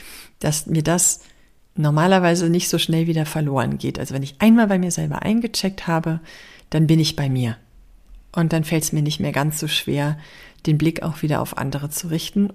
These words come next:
und gleichzeitig mit mir selbst verbunden zu bleiben. Ja, viel abstrakter Quatsch, was ich hier gerade erzähle, gell? Ähm,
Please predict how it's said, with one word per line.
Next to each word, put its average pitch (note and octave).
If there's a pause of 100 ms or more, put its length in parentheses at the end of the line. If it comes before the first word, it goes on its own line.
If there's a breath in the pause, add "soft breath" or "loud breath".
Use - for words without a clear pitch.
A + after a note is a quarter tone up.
und E3
gleichzeitig -
mit -
mir D3
selbst C3
verbunden C#3+
zu -
bleiben. G2+ (1500 soft breath)
Ja, -
viel G3
abstrakter -
Quatsch, -
was -
ich -
hier D#3
gerade C#3
erzähle, G3+
gell? F#3+ (720 loud breath)
Ähm, D#3